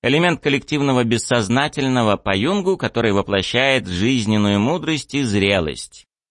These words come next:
Он ведёт по уровню испытаний, направляет куда-либо, а после интерпретирует случившееся, если необходимо. Ходят слухи, что при долгих путешествиях и глубоком познании себя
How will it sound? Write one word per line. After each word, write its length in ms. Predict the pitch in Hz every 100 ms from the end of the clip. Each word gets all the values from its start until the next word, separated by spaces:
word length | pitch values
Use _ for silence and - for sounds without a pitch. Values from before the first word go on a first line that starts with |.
| _ _ _ -
Он 160 | 143 151
ведёт 400 | 151 160 185 -
по 100 | 131
уровню 520 | 143 156 139 135 131
испытаний, 800 | - - - 92 87 78 78 - _ _ _ -
направляет 580 | 101 107 101 120 160 -
куда-либо, 540 | 139 135 127 123 113 - - -
а 100 | -
после 360 | 127 127 113
интерпретирует 800 | 107 - 92 95 90 95 87 87
случившееся, 840 | - - - 180 208 - 202 190 185
если 460 | 107 104 113 95
необходимо. 760 | 95 80 - - 73 58 50 - _ _ _ _ _ _ _ _ _ _ _
Ходят 320 | - 185 185 -
слухи, 400 | 175 214 - 143
что 220 | - -
при 140 | 143
долгих 440 | 127 156 123 120 -
путешествиях 800 | 123 127 - 165 - 127 113
и 80 | -
глубоком 520 | 110 131 131 135 127
познании 480 | 117 117 127 117 117
себя 440 | - 135 165 214